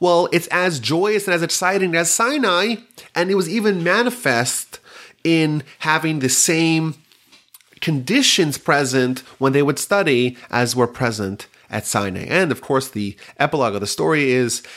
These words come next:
is that Avuya, he sees this big fire and he doesn't know what it is. He goes over to the rabbis, "Are you trying to burn down my house?" And they say to him, "No, we're just trying to study Torah." "Well, how do you have this fire?" And they explain to him, "Well, the Torah was given with fire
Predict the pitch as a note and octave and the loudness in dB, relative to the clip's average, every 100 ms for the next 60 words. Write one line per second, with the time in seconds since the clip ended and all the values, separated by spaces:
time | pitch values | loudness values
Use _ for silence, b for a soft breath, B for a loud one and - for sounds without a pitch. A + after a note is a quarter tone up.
0 | B - G#2 A#2+ A2+ A2 F#2+ B2 F#3+ A#2+ | B -8 -2 0 0 -2 0 0 2 0
1 | E2+ - A2+ - C3+ A2 - B2 - - | -2 -4 -2 0 0 -2 0 -2 0 -2
2 | F#3 F3 G2+ G2 A#2 B2 B2+ A#2 F#3+ C#3+ | 2 2 0 0 0 2 2 2 0 0
3 | B2+ C#3+ D3 A#2 B2 F#3+ F#3+ B2+ A#2+ C#3 | 0 0 0 0 0 2 0 0 -2 0
4 | F3 B2+ F#3+ G3 F3 A2 C#3 G#3 C4 - | 0 2 0 2 0 0 0 2 0 -2
5 | B B B B D#3 D#3+ G3+ G3+ A3+ G#3 | B B B B -4 -2 -2 0 0 0
6 | D#3 F3+ - F#3 E3+ F3 F3 A#3 B3+ D#3+ | 0 -2 0 0 2 0 0 0 0 0
7 | - B C#3 C3+ D3 F3+ F#3 E3+ E3 - | -2 B 0 2 2 2 0 -2 -2 0
8 | A#3+ G#3 E3+ F3 C4+ C4+ C#3 A2+ A2+ D#3+ | 0 2 0 0 0 2 0 2 2 2
9 | F#3 - _ B2 D3 D3+ C3 B2 C3 A#2+ | -2 -16 _ -4 0 0 2 0 0 -4
10 | A#2 G2 D2+ G#2+ | -4 -4 -4 -6